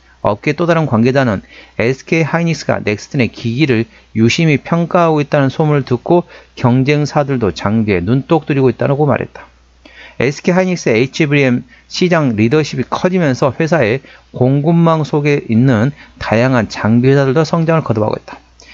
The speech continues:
에이치비엠 라인의 티씨 본드를 공급하는 동사는 에스케이 하이닉스와의 끈끈한 관계에 힘입어 미국 마이크론 테크놀로지 등으로 해외 거래선을 넓히고 있다. 한화 정밀기계 역시 에스케이 하이닉스와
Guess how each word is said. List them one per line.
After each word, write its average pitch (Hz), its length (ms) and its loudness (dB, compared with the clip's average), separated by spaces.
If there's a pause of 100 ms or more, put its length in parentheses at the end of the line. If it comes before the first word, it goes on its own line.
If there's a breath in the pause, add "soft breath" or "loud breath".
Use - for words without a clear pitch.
(180 loud breath)
에이치비엠 151 500 0
라인의 113 520 0 (260 soft breath)
티씨 190 340 0
본드를 139 480 2
공급하는 139 640 0 (320 soft breath)
동사는 131 760 0 (300 soft breath)
에스케이 120 420 -2
하이닉스와의 156 600 0
끈끈한 160 540 -2
관계에 113 340 0
힘입어 127 420 2 (320 loud breath)
미국 131 400 0
마이크론 139 540 -2
테크놀로지 151 680 0
등으로 123 420 0 (280 loud breath)
해외 170 280 2
거래선을 120 500 -2
넓히고 135 300 -2
있다. - 220 -14 (540 soft breath)
한화 185 380 0
정밀기계 135 560 0
역시 127 480 -2
에스케이 101 320 -2
하이닉스와 123 340 0